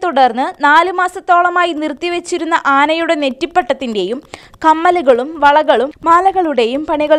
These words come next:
തുടങ്ങിയിരിക്കുന്നത്. ഓണവിപണി ലക്ഷ്യം വെച്ചുകൊണ്ടാണ് വനിതാ കൂട്ടായ്മയുടെ നേതൃത്വത്തിൽ ജോലികൾ പുനരാരംഭിച്ചത്. പഴയന്നൂർ ബ്ലോക്കിന്റെ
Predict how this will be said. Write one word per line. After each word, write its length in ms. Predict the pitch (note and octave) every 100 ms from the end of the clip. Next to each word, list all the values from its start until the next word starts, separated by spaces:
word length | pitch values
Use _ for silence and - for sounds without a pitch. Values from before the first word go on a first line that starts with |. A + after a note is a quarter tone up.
| D4+
തുടങ്ങിയിരിക്കുന്നത്. 760 | D4+ C#4+ D4+ D4 D4+ D4 D4 D4+ - _ - -
ഓണവിപണി 480 | E4 F4+ G4 G4+ G#4 G4
ലക്ഷ്യം 300 | E4+ - F4+
വെച്ചുകൊണ്ടാണ് 560 | F4+ F#4 F4 C#4+ A#3 A#3+ C#4
വനിതാ 280 | D4 D#4 F4 F4
കൂട്ടായ്മയുടെ 540 | F4 E4 D#4+ E4 D#4+ C#4+
നേതൃത്വത്തിൽ 520 | C#4+ C#4 G3+ G3 C4+ A#3 B3
ജോലികൾ 400 | D#4+ D#4+ D4+ B3+ C4
പുനരാരംഭിച്ചത്. 880 | D4+ D4 D4+ D4+ D4 D4+ D4+ C4+ D4 - _ _ _ _ D4
പഴയന്നൂർ 480 | C#4+ D#4 E4+ G4+ G4
ബ്ലോക്കിന്റെ 380 | G4 F#4+ F#4